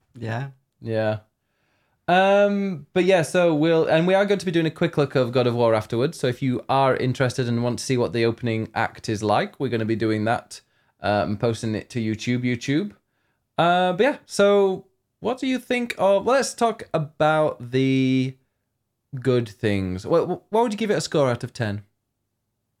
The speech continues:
Speaker 1: Oh, we're going straight in for a score,
Speaker 2: Straight in
Speaker 1: are
Speaker 2: for a
Speaker 1: we?
Speaker 2: score, yeah.
Speaker 1: Out of ten, I, now, okay, bear in mind, obviously, neither of us have finished it. I
Speaker 2: That's
Speaker 1: would
Speaker 2: why, yeah.
Speaker 1: probably give it an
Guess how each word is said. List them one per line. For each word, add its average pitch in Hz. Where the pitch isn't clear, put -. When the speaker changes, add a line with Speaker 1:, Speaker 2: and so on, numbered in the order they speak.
Speaker 1:
Oh, 139
we're 131
going 123
straight 147
in 139
for 131
a -
score, -
Speaker 2:
Straight 151
in -
Speaker 1:
are 107
Speaker 2:
for 139
a 123
Speaker 1:
we? 110
Speaker 2:
score, 110
yeah. 110
Speaker 1:
Out 156
of 147
ten, 117
I, 175
now, 143
okay, 139
bear 143
in 151
mind, 143
obviously, 123
neither 123
of 110
us 113
have 104
finished 110
it. -
I 131
Speaker 2:
That's 135
Speaker 1:
would 139
Speaker 2:
why, 90
yeah. 95
Speaker 1:
probably 120
give 107
it -
an 110